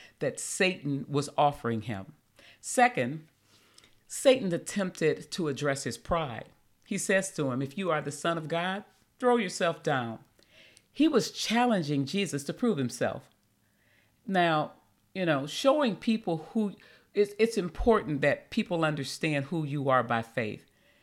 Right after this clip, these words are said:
Show people who you are by how you live. You don't have to demonstrate anything,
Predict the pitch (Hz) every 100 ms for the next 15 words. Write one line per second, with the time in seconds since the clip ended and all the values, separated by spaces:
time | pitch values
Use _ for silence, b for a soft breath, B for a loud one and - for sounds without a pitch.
0 | b b - - 302 - 254 240 240 226
1 | 214 196 - 202 190 170 165 196 185 175
2 | 156 165 170 123 - - _ b b 160
3 | 226 233 156 196 - 147 123 165 180 180
4 | - 165 147 - 180 165 147 - 120 117
5 | -